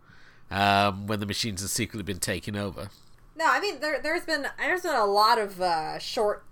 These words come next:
Speaker 2: films, you know, in the recent years, whether it's indie or not. If,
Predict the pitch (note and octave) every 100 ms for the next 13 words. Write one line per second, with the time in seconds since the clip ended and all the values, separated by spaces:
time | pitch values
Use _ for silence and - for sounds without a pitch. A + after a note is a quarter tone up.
0 | - - G#3+ G3 E3+ D#3 D#3 - D#3+ C#3+
1 | D#3 E3+ F3 E3+ G3+ - E3 E3 F3+ D3
2 | D3 D#3 F#3 F#3+ G3 F#3+ F#3+ F#3 F#3 F3
3 | D#3+ D#3+ D3 D3 F3+